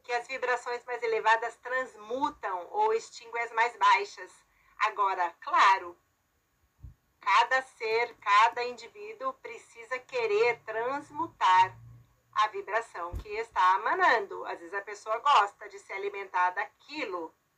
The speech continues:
e tá tudo bem, não tem certo e errado.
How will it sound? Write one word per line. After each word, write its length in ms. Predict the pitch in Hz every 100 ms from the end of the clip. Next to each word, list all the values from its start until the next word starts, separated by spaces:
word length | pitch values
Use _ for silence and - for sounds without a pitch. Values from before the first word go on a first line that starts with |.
| _
e 80 | 196
tá 120 | 185 175
tudo 260 | - 508
bem, 400 | - 277 427 202 _ _ _ _ _
não 120 | 175
tem 160 | 185 202
certo 320 | - 196 -
e 80 | 208
errado. 600 | 247 240 220 208 190